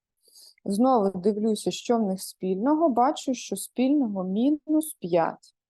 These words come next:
Далі в них спільне також а, також спільне б у квадраті і також спільне с. Виношу. Ділю мінус п'ятнадцять на мінус п'ять, отримую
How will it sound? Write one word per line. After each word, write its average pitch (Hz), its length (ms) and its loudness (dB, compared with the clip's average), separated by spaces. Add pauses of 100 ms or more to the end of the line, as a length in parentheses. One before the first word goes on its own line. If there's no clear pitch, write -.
(1700)
Далі 208 420 2
в 185 100 -6
них 240 260 0
спільне 208 640 -2
також 185 640 -2
а, 220 300 4 (520)
також 254 460 2
спільне 196 560 0
б 208 400 2
у 196 100 -4
квадраті 190 840 -2
і - 260 -8
також 254 500 -2
спільне 247 600 -2
с. 165 460 -2 (580)
Виношу. 208 840 2 (560)
Ділю 254 520 4
мінус 226 600 2
п'ятнадцять 196 800 -2
на 185 120 -2
мінус 170 500 -6
п'ять, 277 540 0
отримую 254 680 2